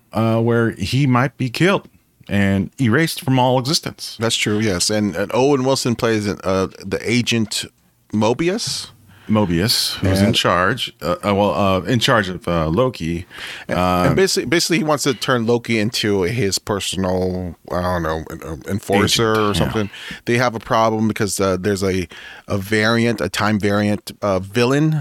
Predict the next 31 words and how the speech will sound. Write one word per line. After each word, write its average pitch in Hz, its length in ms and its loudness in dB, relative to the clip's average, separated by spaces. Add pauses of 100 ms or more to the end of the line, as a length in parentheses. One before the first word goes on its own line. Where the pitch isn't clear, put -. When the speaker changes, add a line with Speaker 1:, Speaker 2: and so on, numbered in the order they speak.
(100)
Speaker 2:
who's 113 180 -2
on 117 140 2
the 110 80 0
loose, 135 480 0
and, 95 300 -2
uh, 92 160 -4
this - 260 -2
mysterious 117 560 0
character, 104 600 0 (500)
and, 95 400 0
uh, 90 240 0
Loki 98 560 -2
needs 98 440 0
to 90 520 -2 (280)
track 117 280 0
this 110 160 -6
person 92 400 -2
down. 76 360 -4 (680)
And 92 340 -2 (160)
th-, 107 180 -2
there's 110 200 0
a 104 60 0
reason 143 580 2
why, 151 420 0 (300)
and, 110 320 2
uh, - 280 -4 (520)
we 120 200 0
later, 113 360 2
we, 123 300 0 (120)
we 117 160 0
find 123 580 0